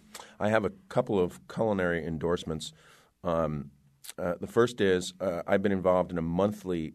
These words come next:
event at Real Artways in Hartford involving chefs that's been terri-, been so popular that they've now extended it for three more episodes. It's called Taste. The next one is a week from Monday. That's the twenty-fifth.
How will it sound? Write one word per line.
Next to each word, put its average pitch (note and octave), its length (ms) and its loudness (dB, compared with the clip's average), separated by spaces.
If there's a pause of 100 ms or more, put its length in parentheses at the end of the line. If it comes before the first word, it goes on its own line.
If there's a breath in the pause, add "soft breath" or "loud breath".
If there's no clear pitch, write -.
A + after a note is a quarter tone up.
event F2+ 440 -2
at E2 120 -4
Real E2+ 200 0
Artways E2 340 -2
in D#2 60 -8
Hartford F2+ 460 -4 (300 soft breath)
involving E2+ 400 0
chefs - 520 2 (340 soft breath)
that's F2 240 0
been F2+ 240 2
terri-, G2+ 320 2 (400)
been F#2+ 140 0
so A2 120 2
popular G2+ 460 2
that - 80 -6
they've F2 140 -2
now F2 180 0
extended G2 400 -2
it D#2+ 100 -8
for E2 80 -8
three F#2 420 -4 (120)
more F2 480 0
episodes. E2 400 0
It's D2+ 80 -14
called G#2 260 2
Taste. F#2 420 -2 (440 soft breath)
The F2 80 -4
next G2 240 0
one G2+ 160 0
is F2 260 -2 (220)
a F2 80 -8
week G#2 220 -4
from G2 120 -6
Monday. E2+ 220 0
That's D#2+ 200 -6
the F2 80 -6
twenty-fifth. G2 680 -2